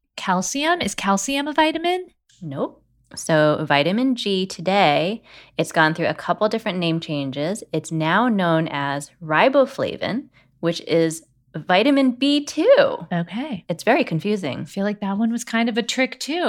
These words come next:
Speaker 1: It's very confusing.
Speaker 2: All right, Jenny, what happened to vitamin H? What do we know as vitamin H now?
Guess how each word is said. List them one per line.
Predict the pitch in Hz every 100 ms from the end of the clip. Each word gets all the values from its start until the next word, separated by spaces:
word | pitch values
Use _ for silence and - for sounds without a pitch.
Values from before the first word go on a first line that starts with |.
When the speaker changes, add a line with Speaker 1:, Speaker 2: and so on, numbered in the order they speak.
| 165
Speaker 1:
It's | 165
very | 185 269 330
confusing. | 330 180 170 160 - 202 196 -
Speaker 2:
All | 180
right, | 175
Jenny, | 180 156 151 147 -
what | 160 196
happened | - 220 202 190 180 180 208 _
to | - 165
vitamin | 160 160 156 151 147 147 - _ 165
H? | - - - -
What | 165
do | 170
we | 165
know | 160 156 151
as | 151 147
vitamin | 147 135 135 -
H | 143 - -
now? | - -